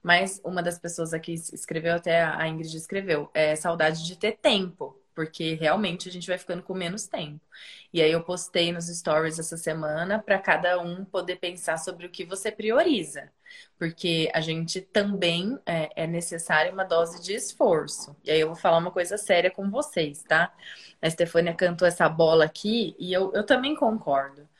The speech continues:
é, que eu tenho uma certa facilidade em fazer novas amizades. Mas é porque eu tenho um, um empenho e tenho um limite.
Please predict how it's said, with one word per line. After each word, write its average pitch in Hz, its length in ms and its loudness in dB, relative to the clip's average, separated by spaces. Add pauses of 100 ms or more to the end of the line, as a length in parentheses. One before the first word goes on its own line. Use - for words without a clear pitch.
(340)
é, 156 360 2
que - 320 -6
eu 208 120 4
tenho 269 160 0
uma 285 120 2
certa 214 280 0
facilidade 165 800 0
em 156 80 -6
fazer 156 300 -2
novas 151 320 -4
amizades. - 840 -6 (640)
Mas 208 400 4
é 226 40 4
porque 208 360 -2
eu 226 140 4
tenho 220 480 0 (180)
um, 196 420 -4
um 196 200 0
empenho 160 840 0 (460)
e 196 80 -4
tenho 233 280 4
um 254 80 2
limite. 247 880 0